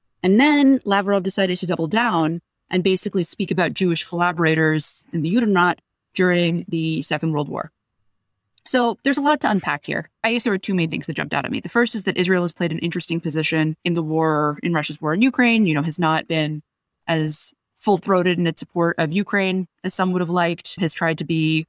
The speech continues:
more of a diplomatic go-between in some ways, and has also objected at certain points to Holocaust comparisons that people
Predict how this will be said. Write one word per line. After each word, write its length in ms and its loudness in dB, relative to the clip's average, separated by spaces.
more 100 0
of 60 0
a 40 -4
diplomatic 360 -4
go-between 440 0
in 80 -6
some 180 -2
ways, 380 -2
and 120 0
has 180 0
also 580 2
objected 520 0
at 100 -8
certain 220 -2
points 400 -2
to 440 -2
Holocaust 420 0
comparisons 800 -2
that 180 0
people 400 0